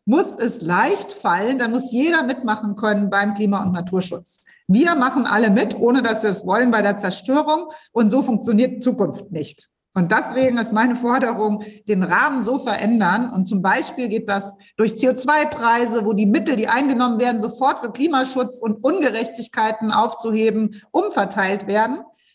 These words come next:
Weil eins muss man mal sagen, wir reden immer alle von acht Milliarden Menschen und dass es zu viele Menschen auf dem Planeten sind. Aber zehn Prozent der Menschheit, die reichsten zehn Prozent, verbrauchen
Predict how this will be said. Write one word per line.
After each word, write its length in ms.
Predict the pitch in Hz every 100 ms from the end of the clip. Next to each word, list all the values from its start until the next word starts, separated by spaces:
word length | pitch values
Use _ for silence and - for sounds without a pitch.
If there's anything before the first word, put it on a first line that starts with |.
| _
Weil 160 | 226 233
eins 300 | 226 294 -
muss 180 | 311 285
man 140 | 262
mal 180 | 254 220
sagen, 520 | 196 220 208 170 147 - _ _
wir 320 | - 226 208 175
reden 280 | 277 294
immer 260 | 240 233 -
alle 160 | 240 233
von 120 | 208
acht 200 | 254 -
Milliarden 420 | 233 220 208 202
Menschen 460 | 202 302 - 214 240
und 120 | 208
dass 140 | 214
es 120 | 214
zu 100 | -
viele 160 | 202 202
Menschen 320 | 220 262 247
auf 80 | 196
dem 80 | 185
Planeten 420 | 202 196 233 196
sind. 260 | 165 156 -
Aber 280 | 190 190
zehn 260 | - 311 370
Prozent 680 | - - - 254 185 170 - _ _
der 120 | 196
Menschheit, 500 | 196 208 208 185 147
die 80 | 175
reichsten 380 | 175 254 320 294
zehn 180 | 254 247
Prozent, 480 | 247 240 247 202 180 - - -
verbrauchen 920 | 233 - 220 320 - 247 233 269